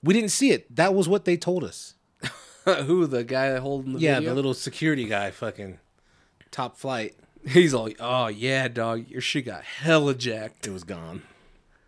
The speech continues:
Speaker 1: But that was a sad day.
Speaker 2: Did you lose any tools?
Speaker 1: Yeah.
Speaker 2: What'd you lose?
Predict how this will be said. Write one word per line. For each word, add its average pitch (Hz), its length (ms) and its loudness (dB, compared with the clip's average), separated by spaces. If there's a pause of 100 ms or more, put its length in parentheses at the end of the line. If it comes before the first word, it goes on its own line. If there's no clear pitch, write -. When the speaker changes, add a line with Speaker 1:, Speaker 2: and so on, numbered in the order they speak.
(1120)
Speaker 1:
But 95 80 -12
that 92 120 -6
was 87 120 -12
a 87 40 -12
sad 85 400 -12
day. 80 360 -16 (760)
Speaker 2:
Did - 80 -20
you 120 120 -10
lose 113 200 -8
any 110 140 -10
tools? 123 560 -14 (840)
Speaker 1:
Yeah. 82 320 -16 (960)
Speaker 2:
What'd 117 120 -14
you 110 100 -14
lose? 113 320 -14